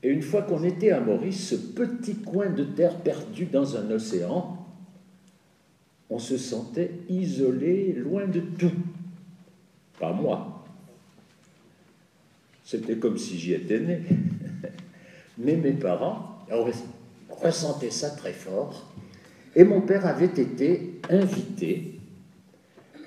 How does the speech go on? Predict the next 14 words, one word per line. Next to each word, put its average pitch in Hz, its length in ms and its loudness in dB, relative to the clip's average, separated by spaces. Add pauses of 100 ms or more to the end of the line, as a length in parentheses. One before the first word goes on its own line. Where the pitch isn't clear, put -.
(300)
par 143 400 8
les 117 100 6
responsables 95 1160 0
de 73 300 -2 (560)
la 85 120 -6
mission 98 880 -2 (1000)
régionale 120 1000 2 (340)
qui - 460 -10 (260)
rassemblait 92 540 -2
les 90 400 -2
îles, 107 300 0 (840)
euh, 78 500 -2 (920)
à 185 140 8
venir 165 580 4